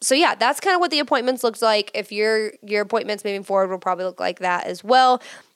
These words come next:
And now we're gonna get into some Q and A's, 'cause I'm sure you heard all that and you're like, "I have a million questions."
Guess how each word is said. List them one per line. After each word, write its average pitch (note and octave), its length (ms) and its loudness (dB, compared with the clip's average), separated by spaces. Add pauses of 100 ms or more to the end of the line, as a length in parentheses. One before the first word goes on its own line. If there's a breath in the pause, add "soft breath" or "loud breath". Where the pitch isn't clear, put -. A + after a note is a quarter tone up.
And G3+ 680 0
now B3 260 2
we're G#4+ 100 4
gonna F#4+ 140 0
get C4+ 160 -2
into B3 160 -2
some A#3 160 -4
Q A#3 200 -4
and G#3 80 2
A's, G3 260 0
'cause - 100 -10
I'm G3+ 100 -6
sure G#3 180 -2
you G3+ 180 -4
heard F#3+ 180 0
all F3+ 60 -2
that F3+ 180 -2
and F3+ 80 -16
you're F3+ 80 -8
like, F3 180 -12
"I - 60 -2
have C4 100 -2
a C#4+ 40 -2
million B3+ 260 0
questions." A#3+ 420 0